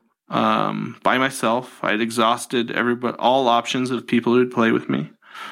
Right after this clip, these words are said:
And I thought, you know, this would be better with this change and that change. Uh, so, yeah, it entered early. Um, when I was in first grade at, uh,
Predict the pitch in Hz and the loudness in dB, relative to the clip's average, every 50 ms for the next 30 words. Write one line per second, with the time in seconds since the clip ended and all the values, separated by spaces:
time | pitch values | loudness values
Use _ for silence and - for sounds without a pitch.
0 | - - - - - _ _ _ - 120 117 117 117 113 113 113 113 113 117 117 | -16 -18 -20 -20 -20 _ _ _ 0 2 4 4 4 4 2 2 2 0 0 -2
1 | 113 113 - - 113 113 110 - 123 107 104 104 104 104 - - - - _ _ | -2 0 0 0 0 0 -2 0 0 2 2 2 0 -2 -4 -12 -20 -20 _ _
2 | _ _ _ - 113 110 117 120 131 151 160 147 - - _ _ _ _ _ _ | _ _ _ 0 4 4 4 4 4 0 -2 -4 -8 -16 _ _ _ _ _ _
3 | _ _ - - - - - - - - _ _ - - 160 160 - - 127 113 | _ _ -20 -20 -18 -18 -18 -20 -20 -20 _ _ 0 0 0 2 2 2 2 4
4 | 113 104 101 - - - 113 107 113 117 123 113 101 - - 101 101 - - - | 4 2 2 2 -2 -2 0 2 2 2 2 2 0 0 -2 -2 -2 -2 -4 -2
5 | - 113 117 117 117 117 - 95 98 107 107 - - - - 131 131 139 156 165 | 0 2 2 2 0 0 0 0 0 0 0 -2 -2 -2 -2 -2 -2 -2 -4 -4
6 | - - - - _ _ _ - - - - - _ _ _ - - - 120 60 | -6 -10 -14 -16 _ _ _ -20 -20 -20 -20 -20 _ _ _ -6 -4 -2 0 0
7 | 60 120 120 123 123 - - - 160 - - - 127 135 143 135 101 104 120 156 | 0 0 0 0 -2 -2 -2 -4 -6 -6 -2 0 2 2 4 2 2 0 0 0
8 | 175 127 190 196 196 - 185 151 127 127 131 135 151 170 175 202 196 - - - | 0 2 0 0 2 0 0 0 2 2 2 4 4 4 2 2 0 -6 -10 -14
9 | - - 120 120 120 117 117 117 117 117 113 113 - - _ _ - 123 123 127 | -6 -2 0 2 2 2 2 2 0 0 -2 -2 -6 -16 _ _ 0 2 2 2
10 | 127 123 123 135 123 120 - - 139 131 127 - - - 127 127 127 131 135 143 | 2 0 0 -2 -2 -2 0 0 0 0 0 -2 -2 0 2 2 4 2 2 0
11 | 135 139 135 - _ _ - - - - - - - - - _ _ _ _ - | -2 -4 -8 -14 _ _ -20 -20 -20 -20 -20 -20 -20 -20 -20 _ _ _ _ -4
12 | - 120 117 110 113 - - 127 120 120 120 117 117 127 127 139 | 0 0 0 0 0 -2 -2 -2 0 0 0 -2 -2 -2 -4 -4